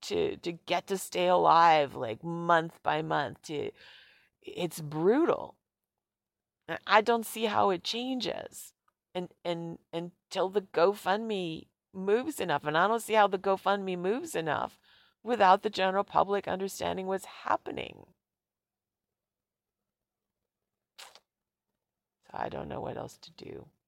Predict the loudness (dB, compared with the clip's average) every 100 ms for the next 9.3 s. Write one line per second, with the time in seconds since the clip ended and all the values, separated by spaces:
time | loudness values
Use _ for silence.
0 | _ _ _ -20 -20 -20 -20 -14 -8 -8
1 | -6 -8 -8 -12 -16 _ _ _ _ _
2 | _ _ _ _ _ _ -20 -18 -8 -2
3 | 0 0 -2 -2 -4 -4 -8 4 6 6
4 | 2 0 -6 -6 -6 -6 -8 -6 -6 -8
5 | _ -20 -20 _ -4 -2 0 0 0 0
6 | 2 2 -2 -10 -12 -12 -10 0 2 4
7 | 2 -2 -4 -4 -6 -8 -10 -10 -12 -12
8 | -16 _ _ _ _ _ _ _ -14 -12
9 | -10 -12 -12